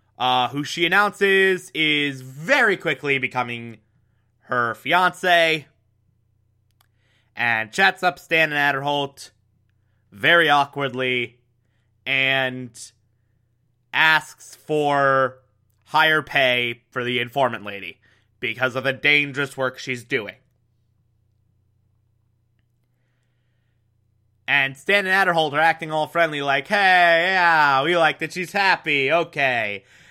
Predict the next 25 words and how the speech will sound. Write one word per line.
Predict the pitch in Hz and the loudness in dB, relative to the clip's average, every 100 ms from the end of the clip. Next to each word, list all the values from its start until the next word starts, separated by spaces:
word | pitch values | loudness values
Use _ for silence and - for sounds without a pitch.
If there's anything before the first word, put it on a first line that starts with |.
| - | -4
And | 165 | 0
then | 165 | 2
they | 156 | 0
go | 147 | 0
back | 139 135 - | 2 2 2
to | 139 | -4
their | 127 | -4
boss | 127 123 117 | 0 0 -2
and | 113 | -6
are | |
like, | 110 107 - _ _ - | -6 -6 -8 _ _ -2
"Okay, | 160 160 110 98 | -2 0 -2 -2
this | 139 208 | 0 0
guy's | 214 220 196 139 | 2 2 2 0
bad | 160 156 147 | 2 2 2
news. | 143 151 170 190 - | 0 0 2 0 0
I | 135 170 170 | 2 4 4
don't | 147 | 2
know | 131 | 0
what's | 143 165 - | 2 0 -2
going | 175 156 | -2 0
on | 151 156 170 | 2 0 0
with | 175 | -2
him, | 175 180 180 143 | 0 -2 -2 0
but | 135 127 | 2 2